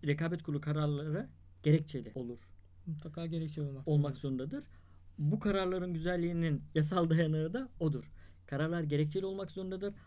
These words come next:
Speaker 1: Hatta kararlar idare mahkemesine konu olduğunda idare mahkemesi teşebbüse ceza verildiyse ceza verilmesine sebep olan delillerin yeterli olmadığını söyleyebilir.
Speaker 2: Evet.
Speaker 1: Yani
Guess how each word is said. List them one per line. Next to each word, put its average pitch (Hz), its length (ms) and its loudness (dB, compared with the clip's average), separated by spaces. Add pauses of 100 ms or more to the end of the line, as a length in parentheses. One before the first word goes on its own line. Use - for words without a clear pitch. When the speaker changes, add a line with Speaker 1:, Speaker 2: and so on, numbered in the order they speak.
(120)
Speaker 1:
Hatta 160 580 -4 (460)
kararlar 151 420 0
idare 143 240 -2
mahkemesine 165 480 -4
konu 156 200 -2
olduğunda 170 720 0 (240)
idare 160 360 0
mahkemesi 196 1000 -4 (260)
teşebbüse 160 580 0
ceza 156 360 2
verildiyse 170 680 -2 (260)
ceza 165 380 4
verilmesine 170 580 2
sebep 156 340 0
olan 160 300 0 (380)
delillerin 165 720 6 (180)
yeterli 175 380 4
olmadığını 170 580 4
söyleyebilir. 156 840 2 (480)
Speaker 2:
Evet. 147 200 -6 (240)
Speaker 1:
Yani 147 440 4